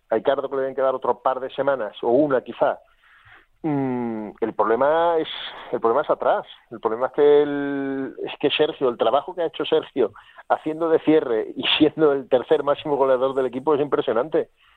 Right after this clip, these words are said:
Y metiendo el gol clave de, de la Champions, y metiendo el gol clave de, de la Copa. O sea, es que claro, mm,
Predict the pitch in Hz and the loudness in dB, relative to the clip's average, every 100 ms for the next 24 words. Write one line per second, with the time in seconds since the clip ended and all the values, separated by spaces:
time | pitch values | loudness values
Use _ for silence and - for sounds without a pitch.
0 | _ - 139 135 147 160 175 151 165 - | _ -6 0 2 2 2 2 2 0 0
1 | 147 147 147 143 127 135 135 131 143 135 | 0 0 -2 -6 0 4 4 2 2 2
2 | 123 135 135 117 117 127 139 156 170 160 | 0 -4 -4 -8 -6 -6 -2 0 2 2
3 | 160 156 156 170 - 135 139 135 139 139 | 2 0 0 -4 -6 2 2 2 2 2
4 | 120 151 147 139 127 - 110 156 147 180 | 4 0 0 -6 -6 -6 -4 -2 0 0
5 | 156 - 131 127 120 117 113 110 110 | -2 -6 -8 -6 -6 -8 -10 -10 -12